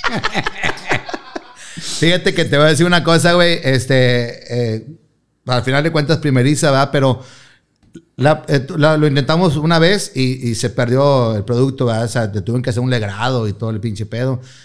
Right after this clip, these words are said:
No, no te estoy, no te voy a decir que, "Ay, güey, no mames, nos-, depresión". No, no, no.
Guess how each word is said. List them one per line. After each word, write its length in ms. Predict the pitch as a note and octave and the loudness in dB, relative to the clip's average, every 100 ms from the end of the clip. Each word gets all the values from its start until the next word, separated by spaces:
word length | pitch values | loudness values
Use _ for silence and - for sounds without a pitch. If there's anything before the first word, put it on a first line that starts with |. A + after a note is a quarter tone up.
| _ _ _ | _ _ _
No, 460 | D3+ E3 G3+ A3+ - | 4 4 4 0 -2
no 260 | D#3 F3+ | 0 2
te 100 | G3 | 0
estoy, 260 | G3 F#3+ F#3 | -4 -2 -2
no 140 | E3+ | -2
te 80 | E3+ | -2
voy 160 | F#3 F#3+ | -2 2
a 80 | F3 | 0
decir 320 | F3+ E3+ E3+ | 0 -2 -2
que, 340 | E3 D#3 B2 - - _ - | 0 0 -2 -8 -20 _ -6
"Ay, 480 | D#3 F#3 G3 F#3+ | -2 2 2 0
güey, 160 | F3+ E3 | 0 -4
no 100 | E3 | -4
mames, 560 | E3+ E3 F3+ F3 F3 F3 | -4 -4 -4 -6 -8 -10
nos-, 320 | D#3+ D#3 - | -10 -12 -16
depresión". 880 | - D3+ C3 D3 B2+ D3+ D#3 E3 E3 | -10 -10 -6 -6 -4 -2 0 0 -2
No, 140 | E3+ F3+ | -2 -2
no, 100 | E3 | -2
no. 440 | D#3+ D#3+ A2 - | -2 -2 -6 -12